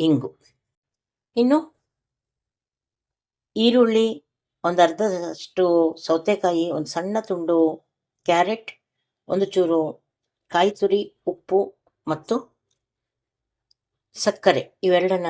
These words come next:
ನಾನು ಬಳಸ್ತಾ ಇದ್ದೀನಿ ಇಲ್ಲಿ. ಇದೆಲ್ಲವನ್ನು ಬಳಸಿ ಒಂದು ರುಚಿಕರವಾದಂತಹ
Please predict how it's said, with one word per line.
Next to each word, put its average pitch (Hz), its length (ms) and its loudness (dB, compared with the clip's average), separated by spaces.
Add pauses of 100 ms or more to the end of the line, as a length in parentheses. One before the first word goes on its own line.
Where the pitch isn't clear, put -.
ನಾನು 165 180 -6 (240)
ಬಳಸ್ತಾ 123 460 -8
ಇದ್ದೀನಿ 127 280 -6
ಇಲ್ಲಿ. 156 120 -6 (460)
ಇದೆಲ್ಲವನ್ನು 190 840 -4
ಬಳಸಿ 143 320 -4 (140)
ಒಂದು 135 240 -2
ರುಚಿಕರವಾದಂತಹ 139 1120 -4